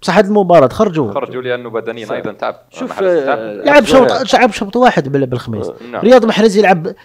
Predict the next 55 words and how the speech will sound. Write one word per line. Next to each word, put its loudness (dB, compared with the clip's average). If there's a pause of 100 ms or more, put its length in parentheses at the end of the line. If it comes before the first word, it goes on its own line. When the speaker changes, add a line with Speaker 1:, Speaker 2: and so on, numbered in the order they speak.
Speaker 1:
يلعب 8
ثلاث -2
مباريات 4
في -2
اسبوع، -4
Speaker 3:
في -2
أسبوع. -8
Speaker 1:
تقوليش 0
بدنيا. 4
Speaker 2:
قبل 0
Speaker 3:
شوف. 0
Speaker 2:
التحاقه 2
بدوري -2
السعودي. -6
Speaker 3:
آه. -10
Speaker 1:
معليش، 6
حتى 2
في -2
دار 4
السعوديه 2
يخدم، 2
Speaker 3:
صح، 2
Speaker 1:
يخدم 2
Speaker 3:
يوسف، -2
Speaker 1:
مع 4
Speaker 3:
آه، 8
Speaker 1:
مدربين 2
كبار، 4
Speaker 3:
آه، 0
Speaker 1:
ما -4
نظنش -2
Speaker 3:
يوسف -8
Speaker 1:
إنه -12
Speaker 3:
دار 2
شويه -6
اليوم. -12 (180)
Speaker 1:
ماشي 2
دار، 6
Speaker 3:
لا، 6
لا. 4
Speaker 1:
تكلم 4
الحق. 0
Speaker 3:
هاو 4
تكلم 0
الحق، -6
قال 0
لك 2
Speaker 2:
تكلم 0
الحق، 4
Speaker 3:
فريق، 4
Speaker 2:
عمري 2
ما -2
ندوره. -2
Speaker 3:
فريق 4
ثري 0